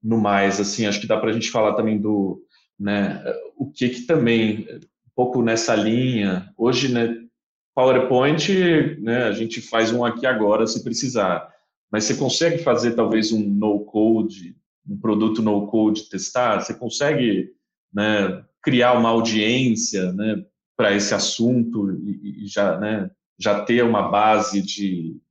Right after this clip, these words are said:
né, de visionários ali, talvez, que estão a fim de usar aquilo, né, uma comunidade, né? Acho que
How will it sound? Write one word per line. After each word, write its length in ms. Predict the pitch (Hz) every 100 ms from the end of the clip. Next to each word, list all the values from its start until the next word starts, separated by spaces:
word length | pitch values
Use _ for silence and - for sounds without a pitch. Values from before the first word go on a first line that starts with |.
| _ -
né, 220 | 101 101
de 360 | 87 90 87 85
visionários 840 | 101 98 101 92 104 104 95 95
ali, 240 | 98 107
talvez, 480 | 101 92 104 107 -
que 80 | 104
estão 340 | 92 - 107
a 80 | 101
fim 220 | 98 107
de 140 | 95 95
usar 240 | 92 104
aquilo, 580 | 92 - 123 120 101 92
né, 200 | 107 101 - - _ -
uma 300 | - 107 -
comunidade, 840 | 120 113 98 104 113 107 95 90
né? 260 | 104 104 101
Acho 140 | -
que 140 | -